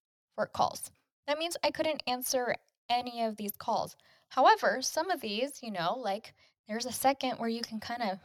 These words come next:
squeeze a text in. And if they just texted me, I would get back to them, and they would be so much more likely to get hired. I swear, if you have a service-based business and you are not getting the amount of clients that you want, and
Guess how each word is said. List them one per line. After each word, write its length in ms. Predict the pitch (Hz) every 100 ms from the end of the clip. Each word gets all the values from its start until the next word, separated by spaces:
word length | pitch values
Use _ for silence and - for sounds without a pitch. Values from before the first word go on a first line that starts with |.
| -
squeeze 500 | - - - 233 233
a 80 | 208
text 480 | - 214 226 - 294
in. 220 | 311 339 - _ _ _ _ _ _ _ _ _
And 140 | 254
if 80 | 302
they 140 | 302 294
just 300 | 302 285 -
texted 560 | - 247 - - 202
me, 320 | 175 165 185 - _ _ _ _ _
I 80 | -
would 140 | 240 226
get 120 | 220
back 220 | 233 294
to 80 | 262
them, 300 | 202 185 190
and 140 | - 233
they 100 | 254
would 140 | 262
be 160 | 269 277
so 400 | - - - 269
much 260 | 277 294 -
more 140 | 262
likely 360 | 240 233 240 233
to 80 | 208
get 160 | 202 -
hired. 320 | 190 180 - - - - - _ _ -
I 120 | 254
swear, 400 | - 254 180 - _ _ _
if 220 | - 254 -
you 340 | 208 269 330 440 -
have 140 | 277
a 80 | 240
service-based 880 | - 214 240 254 - 214 208 226 -
business 720 | 185 180 - 254 302 311 - - _ _ _ _ -
and 640 | 226 220 208 202 190 - - _ _ _ _
you 260 | 196 226
are 120 | 269 240
not 220 | 220 226
getting 240 | 226 226
the 80 | 220
amount 240 | 196 196
of 80 | 208
clients 380 | - 190 202 208
that 140 | 220
you 120 | - 185
want, 360 | 170 196 240 -
and 280 | 185 190